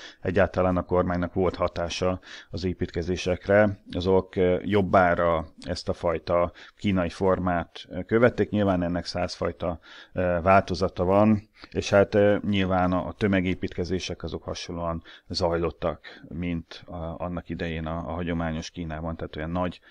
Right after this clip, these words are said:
modernizációra, megújításra nem került sor, tehát mondjuk egy kínai faluban a parasztházak továbbra is azzal a döngölt föld technikával épültek ebben az időben is, mint ezer vagy kétezer évvel korábban.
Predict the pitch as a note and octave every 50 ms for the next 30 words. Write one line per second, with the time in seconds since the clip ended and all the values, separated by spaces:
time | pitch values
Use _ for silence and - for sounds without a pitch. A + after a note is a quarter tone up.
0 | - - _ - F#2+ F2 F#2 F2 E2+ F2 D#2+ - F2 E2 - - - D#2+ E2 D#2
1 | D#2 D#2+ E2 D#2+ - E2 D#2+ D#2 - - D#2 D2+ - - - E2 E2 D#2+ D#2 -
2 | - F#2 F2 E2 D#2 - - D2 C#2 D2 C#2+ - - - D#2+ E2+ E3+ - - D2+
3 | - - D2+ - D#2+ - - D2+ D2+ - - - - - - - - - - -
4 | G2 F#2+ F#2 F2+ E2+ E2+ E2+ E2+ E2 E2+ - E2 - - G2 F#2 F2+ E2 D#2 F2
5 | F2 F#2 F#2 F2+ E2+ C2 - - - F2+ E2+ E2 E2 - - F2 D#2+ D#2+ - F2
6 | E2+ - - - D#2+ D#2+ D2 C#2 D2+ D2+ C#2+ - E2 D#2 D2 - D2+ D2 C#2+ C#2+
7 | D#2 D2+ D#2 D2 D2 C#2+ - - - D2+ D2+ - - - - C#2 - - D2 -
8 | D2 C#2+ C#2+ C#2 D2 C#2+ - - C#2 - _ - D2 - D#2+ D2+ D#2 D2+ C#2 C#2+
9 | C#2+ C#2+ - - C#2 D2 C#2+ C2+ C2+ C#2+ E2 E2+ E2+ - - - - - - -
10 | - - D#2+ D2 - E2 D#2 E2+ F2 D#2+ D#2 D2 D2 D2 - - D#2 - - -
11 | - E2 D#2 D2+ D2 C#2+ - D#2+ C#2 C#2+ D2 - _ _ - - E2+ D2+ D#2 D#2+
12 | D2+ - C#2+ B1 A#1 F2+ _ _